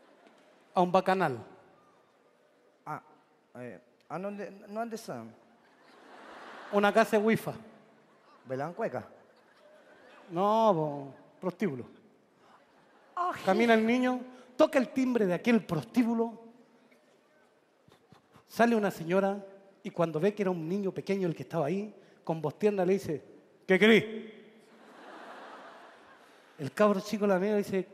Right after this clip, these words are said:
Speaker 1: "Quiero echar un polvito". "¿Qué? Quiero echar un polvito". "¿Qué edad tienes?".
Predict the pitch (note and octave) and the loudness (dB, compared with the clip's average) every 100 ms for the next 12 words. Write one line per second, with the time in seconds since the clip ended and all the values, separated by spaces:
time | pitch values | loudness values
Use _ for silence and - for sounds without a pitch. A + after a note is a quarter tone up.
0 | - E4 C#4 C4+ C#4 C4 - G#3+ F#3+ C#4+ | -10 -2 -2 0 0 0 -2 -4 -2 -6
1 | A3+ F3 - - - _ _ _ - - | -4 -8 -12 -20 -20 _ _ _ -20 -20
2 | - - - - - - - G4+ B4 A#4+ | -20 -20 -20 -20 -20 -20 -4 2 4 4
3 | F4+ - - - - - _ - E4 D#4 | -2 -12 -18 -20 -20 -20 _ -2 0 2
4 | E4+ F#4+ - D#4+ G4 A4+ A#4+ A4+ G4+ E4 | 0 -2 -4 -4 4 6 6 0 -4 -12
5 | - - - - - - - - - - | -20 -20 -20 -20 -20 -20 -20 -20 -20 -20
6 | - - - - - - _ _ _ _ | -20 -20 -20 -20 -20 -20 _ _ _ _
7 | _ G#3 G#3 G3 F#3 C#3+ - | _ 2 4 4 -2 -4 -10